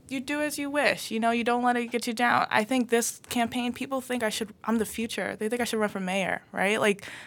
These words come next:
who would have thought that this, doing this would have done that? And, you know, honestly, we talk about it. That was my dream when I was ten,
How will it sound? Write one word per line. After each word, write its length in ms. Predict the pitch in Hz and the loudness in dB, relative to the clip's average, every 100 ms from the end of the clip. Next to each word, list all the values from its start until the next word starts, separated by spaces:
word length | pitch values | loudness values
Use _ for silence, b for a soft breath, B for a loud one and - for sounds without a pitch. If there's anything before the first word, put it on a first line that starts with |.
| B | B
who 140 | 262 | 2
would 120 | 262 | 2
have 120 | 247 - | 2 2
thought 320 | 220 214 196 | 4 4 2
that 180 | 180 - | 0 2
this, 240 | 196 190 | 0 2
doing 300 | 202 185 180 | -2 -2 -2
this 200 | 196 190 | -4 -2
would 160 | 170 180 | -2 -2
have 180 | 165 160 | -2 -4
done 240 | 170 160 | -4 -4
that? 300 | 160 160 - | -2 -2 -2
And, 180 | - 175 | -4 -6
you 140 | - 196 | -4 -2
know, 100 | 196 | 0
honestly, 580 | 202 208 196 - 196 185 | 0 -2 -2 -4 -2 -4
we 100 | 190 | -4
talk 300 | - 220 208 | -2 -2 -2
about 200 | 190 190 | -2 0
it. 200 | 185 - | -2 -6
That 160 | 196 | -6
was 180 | 214 196 | -4 -2
my 140 | 196 180 | -4 -4
dream 260 | 185 196 | -2 -2
when 80 | 185 | 0
I 80 | 175 | 0
was 140 | 165 | -4
ten, 340 | - 202 160 | -4 -2 -2